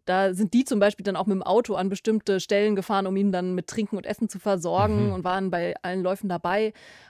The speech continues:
Speaker 1: Auch, ähm, bei seiner Weltumrundung hat ein Teil seine Frau auch mitgemacht. Also er hatte immer so ein Begleitfahrzeug zeitweise dabei, wo Leute halt Verpflegung mitgefahren haben. Er ist nebenher <laughs> gelaufen.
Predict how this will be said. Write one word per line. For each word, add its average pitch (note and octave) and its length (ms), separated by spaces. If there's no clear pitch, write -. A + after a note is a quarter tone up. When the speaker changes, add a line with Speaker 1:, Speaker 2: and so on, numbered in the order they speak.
Speaker 1:
Auch, G3+ 320
ähm, F3+ 260
bei F3 200
seiner F3 280
Weltumrundung F#3 760
hat F3+ 160
ein F3+ 120
Teil F#3+ 360
seine F3 220
Frau G#3+ 340
auch - 200
mitgemacht. B3+ 760
Also F3 160
er F3 120
hatte F#3+ 180
immer F3+ 200
so E3+ 100
ein E3 120
Begleitfahrzeug G3+ 920
zeitweise G3 440
dabei, F3+ 380
wo E3+ 100
Leute E3+ 360
halt D#3+ 180
Verpflegung F#3+ 480
mitgefahren G3 640
haben. G3 240
Er - 140
ist F3 100
nebenher E3+ 360
<laughs> - 20
gelaufen. A3 500